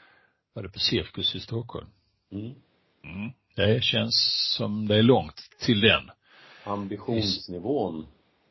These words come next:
Speaker 1: Mm.
Speaker 2: kanske är för låg i vissa fall.
Speaker 1: Who knows, who knows?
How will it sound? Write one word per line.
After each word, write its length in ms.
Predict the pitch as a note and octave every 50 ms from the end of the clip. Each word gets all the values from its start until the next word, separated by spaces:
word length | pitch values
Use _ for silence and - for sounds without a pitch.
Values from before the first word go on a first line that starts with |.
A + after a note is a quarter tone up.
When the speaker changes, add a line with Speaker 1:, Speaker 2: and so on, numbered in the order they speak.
| _ _ _ _ -
Speaker 1:
Mm. 320 | - F2 G2+ A2+ A#2+ C3 B2+
Speaker 2:
kanske 300 | G2 F#2 F#2 - - F#2+
är 80 | F#2 F#2
för 160 | - - G2
låg 360 | F#2 G#2 A#2 C3+ B2+ A2 G#2
i 20 |
vissa 300 | F#2+ G2 F#2+ - - D2+ -
fall. 180 | D#2+ C#2+ D2+ - _ _ _ _ _ _ _ _ _ _ _ _ _ _ _ - - - - -
Speaker 1:
Who 80 | -
knows, 440 | - A#2+ C3+ A#2+ A2 G#2+ - - - -
who 40 | F#2
knows? 460 | G#2+ A#2+ G#2+ D2+ - - - - -